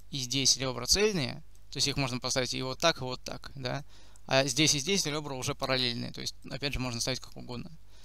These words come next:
Вот. Значит, вот за семь минут мы собрали его, привели к форме кубоида. Теперь нам нужно расставить всё по цветам.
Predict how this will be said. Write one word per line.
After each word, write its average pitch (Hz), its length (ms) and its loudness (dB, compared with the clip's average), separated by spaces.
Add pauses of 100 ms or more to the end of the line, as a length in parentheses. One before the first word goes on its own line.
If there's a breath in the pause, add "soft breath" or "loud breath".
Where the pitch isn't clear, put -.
(920 loud breath)
Вот. 151 500 -2 (440)
Значит, 143 320 4
вот 139 180 -2
за 147 100 4
семь 175 180 6
минут 160 280 2
мы 147 100 0
собрали 147 380 4
его, 135 160 4
привели 131 340 2
к 135 320 -2
форме 139 320 0
кубоида. 117 560 -6 (580 loud breath)
Теперь 196 300 6
нам 170 160 8
нужно 143 220 2
расставить 147 520 8
всё - 380 6
по - 120 -10
цветам. 123 440 2